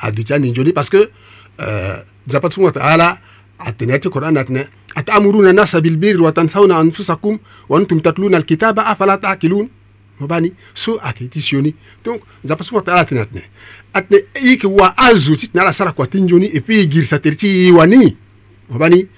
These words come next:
so akiti sioni. Bon, euh, tono ik mu wangu na zu,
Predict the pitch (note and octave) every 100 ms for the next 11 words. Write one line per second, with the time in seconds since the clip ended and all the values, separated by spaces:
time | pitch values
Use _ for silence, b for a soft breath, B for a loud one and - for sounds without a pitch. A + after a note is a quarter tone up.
0 | b - - F3 F#3 A2 - A2+ C3+ C3
1 | B2+ C3+ b b b b - - _ b
2 | b - A2 G2 F2 - - b b b
3 | b b _ _ _ _ - F3 G3 F3+
4 | D#3 G#3 F#3 F3+ D#3+ C3 C3